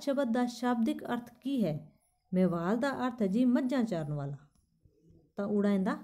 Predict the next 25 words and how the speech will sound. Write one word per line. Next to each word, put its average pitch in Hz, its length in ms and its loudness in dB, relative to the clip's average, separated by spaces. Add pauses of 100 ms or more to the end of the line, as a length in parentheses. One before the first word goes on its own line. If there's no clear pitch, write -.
(120)
ਕਰੈਕਟ 202 300 0
ਆਨਸਰ 185 260 -2
ਹੋ 185 260 -2
ਜਾਵੇਗਾ। 156 340 -4 (800)
ਨੈਕਸਟ 220 340 2
ਕੁਐਸਚਨ, 262 440 -4 (760)
ਪੰਜਾਬੀ 254 520 4
ਕਿੱਸਾ 359 440 -2
ਕਵੀ 262 300 2
ਦਾ 240 120 4
ਮੋਢੀ 233 460 6
ਸੀ? 151 300 -4 (680)
ਤਾਂ 226 140 2
ਜਿਹੜਾ 226 240 6
ਪੰਜਾਬੀ 240 480 4
ਕਿੱਸਾ 302 320 -4
ਕਵੀ 254 200 2
ਦਾ 233 80 2
ਮੋਢੀ 226 420 6
ਆਪਾਂ 226 180 2
ਕਿਹਨੂੰ 262 240 0
ਮੰਨਦੇ 240 260 2
ਹਾਂ? 302 80 -4 (220)
ਦਾਮੋਦਰ 180 480 2
ਨੂੰ। 156 180 -8